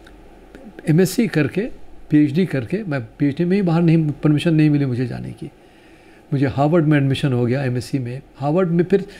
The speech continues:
से admission हुआ जिसको Nobel Prize मिल गई finally for do P H D। वालिद, वालिद ने कहा कि, "नहीं, अभी मत जाओ, यहीं से करो।" मैंने कहा, "ठीक है, जवाहरलाल नेहरू यूनिवर्सिटी पीएचडी किया।"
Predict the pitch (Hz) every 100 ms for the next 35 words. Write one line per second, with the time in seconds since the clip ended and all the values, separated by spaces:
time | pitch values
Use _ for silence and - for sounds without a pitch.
0 | - - 175 156 135 - 139 143 131 113
1 | 143 135 156 160 139 131 117 123 120 175
2 | - _ - - - - 127 120 123 180
3 | - _ _ _ - 127 117 127 139 139
4 | 98 147 160 - - - - 131 123 127
5 | 131 131 127 127 127 113 120 123 123 110
6 | 113 113 - - - - - - 139 127
7 | - 110 117 113 - - - - - -
8 | - 226 220 180 - 190 175 131 139 143
9 | 135 131 131 135 127 120 - 123 131 113
10 | 127 117 143